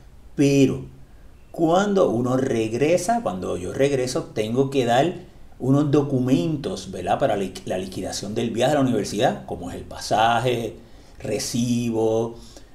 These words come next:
de comida, recibos de viajes, todo lo relacionado al viaje.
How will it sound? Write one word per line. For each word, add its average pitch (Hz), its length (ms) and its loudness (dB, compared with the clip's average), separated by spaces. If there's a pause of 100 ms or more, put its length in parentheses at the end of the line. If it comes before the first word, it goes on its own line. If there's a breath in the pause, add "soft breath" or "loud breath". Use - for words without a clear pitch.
(120)
de 90 760 -8
comida, 120 760 2
recibos 104 680 -4 (260 soft breath)
de 117 640 0 (220)
viajes, 120 880 2 (380 soft breath)
todo 185 240 8
lo 208 80 6
relacionado 135 520 4
al 104 100 0
viaje. 92 420 -8